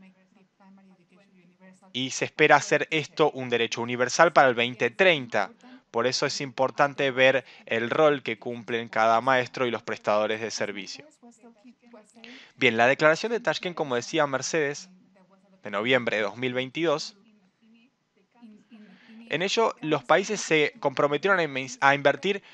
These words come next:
por lo menos diez por ciento de la edu-, el gasto en educación a educación preprimaria. La declaración también se comprometió para asegurarse de que los salarios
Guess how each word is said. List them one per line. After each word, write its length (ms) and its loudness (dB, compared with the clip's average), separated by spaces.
por 120 2
lo 80 6
menos 220 2
diez 160 -4
por 180 0
ciento 520 2
de 540 2
la 300 0
edu-, 240 -8
el 280 -4
gasto 680 4
en 120 -4
educación 640 0
a 120 0
educación 520 -4
preprimaria. 760 -4
La 180 4
declaración 720 2
también 320 -2
se 140 -6
comprometió 580 -4
para 240 4
asegurarse 600 -2
de 100 -4
que 80 -10
los 140 -4
salarios 680 0